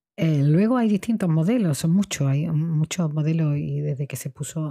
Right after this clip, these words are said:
más de moda el coaching y todo esto hay modelos contrastados y con distintos enfoques, ¿no?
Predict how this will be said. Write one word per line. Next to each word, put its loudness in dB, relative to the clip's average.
más -2
de -2
moda -2
el -6
coaching -2
y -2
todo -2
esto -4
hay 0
modelos -2
contrastados -2
y -2
con -6
distintos -4
enfoques, -4
¿no? -4